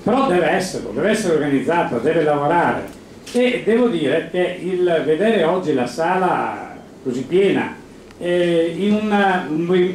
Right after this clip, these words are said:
movimento che è all'interno del P D L, che nasce per far crescere,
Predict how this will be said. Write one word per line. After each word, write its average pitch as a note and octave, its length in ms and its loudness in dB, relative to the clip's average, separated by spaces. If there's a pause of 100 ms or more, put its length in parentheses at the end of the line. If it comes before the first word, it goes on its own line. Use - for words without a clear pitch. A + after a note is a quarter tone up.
movimento F#3 720 2
che D#3+ 80 0
è F3+ 60 2
all'interno E3 1000 -2 (380)
del D3 540 0
P C3+ 140 -8
D C3 60 -4
L, A2+ 380 -4
che F3+ 140 0
nasce G#3+ 440 2
per F3 300 0
far E3 240 -2
crescere, F#3 800 0